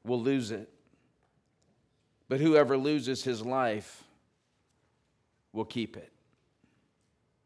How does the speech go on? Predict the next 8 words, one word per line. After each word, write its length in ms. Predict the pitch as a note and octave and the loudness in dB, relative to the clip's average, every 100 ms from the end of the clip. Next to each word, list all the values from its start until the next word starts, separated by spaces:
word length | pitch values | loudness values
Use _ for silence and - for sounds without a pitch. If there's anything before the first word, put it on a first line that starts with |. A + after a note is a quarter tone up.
| _ | _
Let's 160 | - - | -18 -16
pray. 160 | - G2 _ _ _ _ _ _ _ _ _ _ _ _ _ _ _ _ _ _ _ _ _ _ _ _ _ _ _ _ _ _ _ _ _ _ _ _ - | -18 -20 _ _ _ _ _ _ _ _ _ _ _ _ _ _ _ _ _ _ _ _ _ _ _ _ _ _ _ _ _ _ _ _ _ _ _ _ -4
Father, 220 | A#2+ A2+ | -4 -2
thank 340 | - B2 A#2+ | -4 -6 -6
you 60 | G#2+ | -12
for 160 | - | -10
this 180 | G2+ G#2+ | -10 -12
passage. 680 | - A2 F#2 - F2+ - | -8 -8 -8 -12 -18 -20